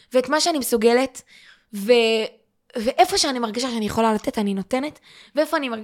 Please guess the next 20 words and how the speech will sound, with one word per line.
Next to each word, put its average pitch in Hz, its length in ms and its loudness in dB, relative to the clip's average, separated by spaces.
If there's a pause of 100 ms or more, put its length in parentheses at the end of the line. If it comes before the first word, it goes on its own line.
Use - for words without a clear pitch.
(160)
שאני 220 260 -2
מרגישה 214 280 -8
שאני 226 180 -8
צריכה - 220 -14
שנייה 226 300 -10
סטופ 254 340 -10 (100)
ולקחת 214 360 -12
את 214 80 -10
זה 226 60 -10
לעצמי, 254 380 -12 (400)
אני 240 80 -6
לוקחת 294 260 -2
את 294 80 0
זה 285 80 4
לעצמי, 262 420 -2 (480)
ואני 240 260 -4
יודעת 285 320 2
לאזן 311 440 4
את 285 100 -4
זה, 233 140 4